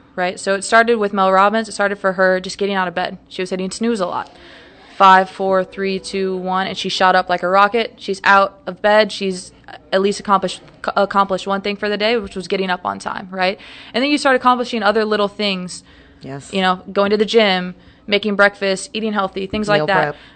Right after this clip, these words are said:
Speaker 1: But
Speaker 2: Da,
Speaker 1: we,
Speaker 2: da, da.
Speaker 1: yeah. <laughs>
Speaker 2: All that.
Speaker 1: We do all of that
Speaker 2: Did
Speaker 1: with,
Speaker 2: that yesterday,
Speaker 1: with
Speaker 2: yes.
Speaker 1: a, with a simple countdown. And the countdown is really important, that five, four, three, two, one. It snaps you back into, um,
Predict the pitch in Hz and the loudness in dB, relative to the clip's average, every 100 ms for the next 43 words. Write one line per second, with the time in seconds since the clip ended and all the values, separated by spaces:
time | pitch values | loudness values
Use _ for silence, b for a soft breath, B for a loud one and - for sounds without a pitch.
0 | - 208 196 214 220 196 151 - - - | -2 2 4 4 6 4 4 -4 -6 -2
1 | 240 294 160 165 160 160 160 240 277 233 | 2 6 6 8 8 8 6 4 2 6
2 | 247 262 240 220 208 - 190 156 165 165 | 8 8 8 8 8 4 4 4 4 2
3 | - 139 143 147 220 214 196 180 - 208 | 0 -2 2 4 4 4 4 2 -2 -4
4 | 196 202 190 190 220 233 202 180 190 196 | -4 -2 -2 2 4 4 4 2 2 0
5 | 254 294 311 208 190 180 190 185 180 180 | 4 4 6 4 4 -2 -4 -4 -4 -4
6 | 262 190 175 185 - - 190 185 185 - | -6 -4 -6 -8 -2 2 4 4 -2 -6
7 | 185 180 180 - 190 185 180 - 185 180 | -2 -2 -4 -10 -6 -6 -8 -6 -4 -4
8 | 170 240 233 190 190 B B - - 233 | -6 0 2 0 -4 B B -6 2 6
9 | 233 - 202 185 185 190 - b b b | 6 4 0 2 2 0 -16 b b b
10 | 214 208 - 196 196 190 - 190 185 190 | -2 -2 -4 -2 -2 -2 -2 -2 -2 -6
11 | 196 | -10